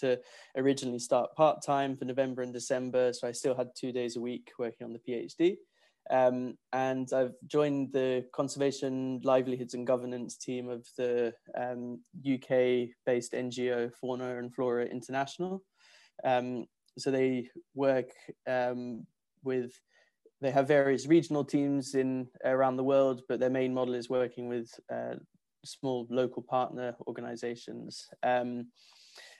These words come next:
and yeah, my, my role with them is providing technical input on livelihoods and governance related aspects of conservation and natural resource management. Um, and as I said, my, my P H D was very much on that,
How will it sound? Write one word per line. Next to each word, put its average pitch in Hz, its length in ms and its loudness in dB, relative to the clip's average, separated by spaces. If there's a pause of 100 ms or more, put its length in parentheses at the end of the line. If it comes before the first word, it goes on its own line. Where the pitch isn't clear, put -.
and 156 100 6
yeah, 175 140 12
my, 147 420 6 (540)
my 147 140 2
role 143 360 6
with 139 240 2
them 139 300 10
is 131 420 0 (580)
providing 135 540 6
technical 127 460 -2
input 127 500 -2
on 123 380 0
livelihoods 127 540 2
and 120 120 -6
governance 123 760 -4 (120)
related 123 380 -4
aspects 123 500 -4
of 113 60 -14
conservation 127 640 -4
and 120 260 -12
natural 123 380 -12
resource 120 320 -8
management. 139 500 -4 (560)
Um, 127 460 4 (400)
and 131 80 0
as 127 140 2
I 127 80 8
said, 131 200 6
my, 127 220 6
my 127 100 2
P 127 160 0
H 123 220 2
D 143 140 4
was 131 100 0
very 131 280 4
much 131 260 0
on 127 180 0
that, 127 220 2